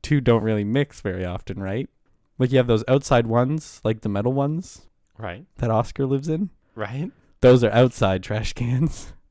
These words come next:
Speaker 1: You wouldn't have one of those in your kitchen. Do you get what I mean?
Speaker 2: I mean, I would.
Speaker 1: You would?
Speaker 2: Think of all the garbage you could fit in there.
Speaker 1: Okay. Moving on.
Speaker 2: <laughs> It would be so convenient. Think of all the condoms you could stick to the side of it.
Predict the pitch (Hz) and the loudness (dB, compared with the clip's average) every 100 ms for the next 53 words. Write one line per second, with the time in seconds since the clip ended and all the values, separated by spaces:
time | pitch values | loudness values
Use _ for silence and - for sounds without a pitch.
0 | _ - 156 135 131 135 127 110 104 104 | _ 2 4 4 4 2 2 0 -2 -2
1 | 101 101 - 131 - 101 131 _ _ _ | -6 -6 -4 -6 -6 -12 -14 _ _ _
2 | _ _ 123 127 131 127 131 143 147 _ | _ _ -2 -2 0 0 0 -2 -8 _
3 | _ 120 110 123 82 80 107 _ - 127 | _ -12 -12 -12 -12 -16 -18 _ 0 4
4 | 120 151 170 - _ 180 175 165 131 180 | 8 8 6 -6 _ -14 -8 -6 -4 -4
5 | 123 95 - 90 87 85 85 85 _ - | -4 -8 -14 -16 -16 -14 -18 -20 _ -14
6 | 110 - - - - 160 170 139 117 113 | -12 -12 -16 -18 0 2 6 6 6 6
7 | 113 - - - - - 226 807 220 - | 4 0 -2 -2 0 4 2 4 2 2
8 | 247 240 240 233 214 214 170 175 147 147 | 2 0 -2 -4 -6 -8 -8 -14 -10 -10
9 | 135 131 160 170 107 98 - - 262 254 | -10 -14 -12 -12 -12 -14 -18 -12 -4 0
10 | 202 - - 240 - 202 165 143 131 120 | 0 -2 -2 0 0 -2 -2 -8 -10 -10
11 | 139 139 127 110 - 117 104 - 508 - | -8 -8 -10 -14 -6 0 2 6 6 6
12 | - 855 880 440 453 359 - 302 - 339 | -2 -14 0 0 2 0 2 -2 -2 -10